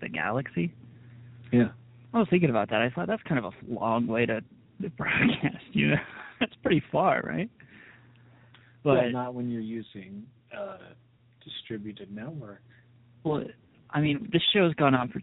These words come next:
Speaker 1: two years now, which means that's two light years that we've been beamed out into space, right?
Speaker 2: Well, probably not, but
Speaker 1: What, two years is two light years.
Speaker 2: This shit doesn't
Speaker 1: Can't
Speaker 2: beam
Speaker 1: dispute that.
Speaker 2: anywhere.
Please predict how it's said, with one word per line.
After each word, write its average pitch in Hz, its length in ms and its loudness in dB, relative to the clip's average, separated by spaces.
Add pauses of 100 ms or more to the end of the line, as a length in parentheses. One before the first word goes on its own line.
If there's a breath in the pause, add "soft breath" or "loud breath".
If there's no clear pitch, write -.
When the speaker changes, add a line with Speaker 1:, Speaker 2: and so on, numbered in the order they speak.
Speaker 1:
two 131 80 2
years 113 320 -2
now, - 220 -6 (880 soft breath)
which 123 220 2
means 139 280 6
that's 156 180 4 (300)
two 190 160 6
light 139 240 4
years - 260 -12 (1120)
that 127 140 2 (200)
we've 143 160 0
been 131 260 2
beamed 135 240 -2
out 120 160 4
into 113 220 -4
space, 92 340 -8
right? 127 220 -6 (1600)
Speaker 2:
Well, 190 340 2
probably 151 280 2
not, 113 500 -6
but 107 200 -10 (1200 soft breath)
Speaker 1:
What, 147 240 0
two 147 80 0
years 147 320 4
is 127 160 -8
two 139 100 -2
light 139 240 -2
years. - 240 -10
Speaker 2:
This 147 100 -2 (100)
shit 165 120 -8
doesn't 104 280 -6
Speaker 1:
Can't 131 140 0
Speaker 2:
beam 123 140 -8
Speaker 1:
dispute - 340 -12
that. - 60 -8
Speaker 2:
anywhere. - 280 -16